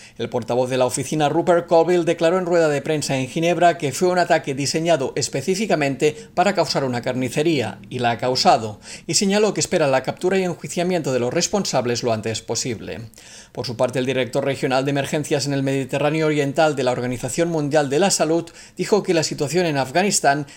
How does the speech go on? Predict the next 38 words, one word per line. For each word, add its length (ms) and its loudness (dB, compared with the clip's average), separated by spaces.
sigue 300 2
siendo 340 0
muy 140 0
inestable 680 2
y 100 -2
que 100 -2
el 60 6
atentado 600 0
agrava 380 2
aún 180 2
más 160 -2
la 80 -4
situación. 720 -4
Rick 280 -2
Brennan 360 4
indicó 340 2
que 100 2
las 200 4
necesidades 580 2
humanitarias 640 2
en 120 2
todo 180 6
el 80 4
país 300 6
son 140 2
enormes 540 4
y 60 0
van 160 4
en 100 2
aumento, 600 2
con 140 0
más 220 2
de 80 -2
dieciocho 500 0
millones 380 2
de 100 0
personas 460 0
necesitadas 800 2